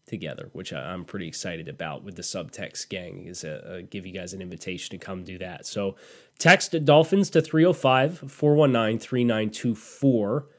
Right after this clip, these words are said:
Get the first two weeks free. After that, it's only a couple bucks a month. See if it's a good fit for you and helps you get your Dolphins fix. Regardless of whether or not you do Subtext to get your Dolphins fix,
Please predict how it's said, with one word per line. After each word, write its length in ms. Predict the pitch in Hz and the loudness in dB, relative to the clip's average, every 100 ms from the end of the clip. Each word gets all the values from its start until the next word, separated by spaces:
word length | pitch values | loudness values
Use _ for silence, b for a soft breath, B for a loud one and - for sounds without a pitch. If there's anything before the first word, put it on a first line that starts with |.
| b b b b b b | b b b b b b
Get 120 | 143 123 | -2 0
the 60 | |
first 260 | - 143 - | 4 4 6
two 100 | 139 | 4
weeks 200 | 123 120 | 4 0
free. 360 | - 113 117 | -4 0 2
After 200 | 135 123 | 2 2
that, 120 | 110 107 | -2 -2
it's 140 | 110 | -2
only 140 | 107 | -4
a 20 | 107 | -4
couple 220 | 104 98 | -6 -4
bucks 280 | 101 101 98 | -4 -6 -6
a 40 | |
month. 240 | 95 123 | -4 -4
See 140 | 135 107 | -4 -6
if 120 | - | -6
it's 140 | - | -8
a 100 | 104 | -10
good 220 | - 113 - | -6 -6 -4
fit 280 | - 135 | 0 0
for 200 | - 120 | 0 -4
you 320 | 117 139 156 151 | 4 6 8 6
and 100 | 135 | 4
helps 340 | 139 135 - | 2 0 -2
you 160 | 131 123 | 0 2
get 320 | 139 135 - | 2 2 0
your 100 | 123 | 2
Dolphins 520 | 107 139 - 123 117 | 6 6 4 0 0
fix. 720 | - 175 180 107 - - - | 0 4 6 4 -2 -10 -8
Regardless 540 | 107 117 131 135 123 | -2 2 4 4 0
of 80 | 120 | 0
whether 180 | 120 120 | 0 2
or 40 | 117 | 0
not 220 | 110 - | -2 -4
you 60 | |
do 80 | 104 | -6
Subtext 560 | 104 175 185 165 151 - | -2 -2 -2 -2 -2 -2
to 60 | |
get 180 | 147 139 | -4 -4
your 60 | 131 | 0
Dolphins 400 | 143 135 127 - | 2 2 -2 0
fix, 340 | 143 135 - | 2 2 -2